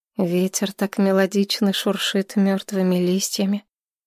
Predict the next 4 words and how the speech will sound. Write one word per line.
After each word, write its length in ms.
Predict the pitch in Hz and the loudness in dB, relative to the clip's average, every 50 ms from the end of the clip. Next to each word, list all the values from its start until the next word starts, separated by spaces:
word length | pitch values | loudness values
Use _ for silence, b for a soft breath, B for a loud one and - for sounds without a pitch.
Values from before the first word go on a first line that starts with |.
| _ _ _ _ _ _ _ _ _ _ _ _ _ _ _ _ _ | _ _ _ _ _ _ _ _ _ _ _ _ _ _ _ _ _
Они 280 | - 254 247 254 269 269 | 2 4 6 6 6 6
назвали 520 | 269 269 262 220 220 226 247 262 262 254 | 6 6 4 4 4 4 4 4 4 2
собаку 600 | 247 - - 269 247 233 277 277 277 - - 262 | 0 2 2 2 2 4 2 0 0 -2 -6 -4
Черныш? 880 | - - - - 277 262 247 240 247 247 262 339 453 523 - - - | -2 -2 2 2 4 4 6 6 6 6 6 6 4 4 2 -4 -6